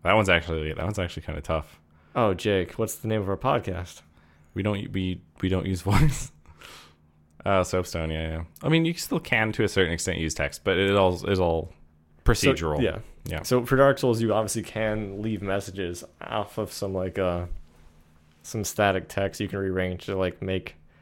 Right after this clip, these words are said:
Speaker 2: silly jokes. But in the same way you are communicating, or if you have a phantom, you use gestures.
Speaker 1: Yeah.
Speaker 2: Um, but there's an understanding in the community.
Speaker 1: Mm-hmm.
Speaker 2: When I got to experience my first Fight Club in Dark Souls three,
Speaker 1: Yeah.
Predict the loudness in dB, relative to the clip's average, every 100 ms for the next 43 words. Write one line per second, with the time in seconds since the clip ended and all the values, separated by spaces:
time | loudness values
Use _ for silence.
0 | -20 -10 -4 -4 -2 0 2 0 -4 -18
1 | -20 -20 -20 -16 2 4 6 2 2 4
2 | 4 2 2 2 2 -2 -2 0 0 2
3 | 0 -4 -8 -12 0 2 2 0 0 2
4 | 0 0 0 0 0 -2 -4 -6 -12 _
5 | _ _ _ _ _ -4 0 2 0 0
6 | -4 0 0 0 -2 0 0 -2 -2 2
7 | 2 2 -6 -8 0 2 2 -2 -8 -14
8 | -18 -8 0 2 6 4 4 -2 0 2
9 | 2 0 0 2 2 0 -2 -4 -4 -4
10 | -2 0 0 -2 -6 -10 -18 _ _ -4
11 | -2 -2 -6 -4 2 4 4 4 2 0
12 | 2 2 2 0 4 2 2 4 4 4
13 | 6 6 6 2 4 4 2 2 2 0
14 | 0 4 4 2 0 2 2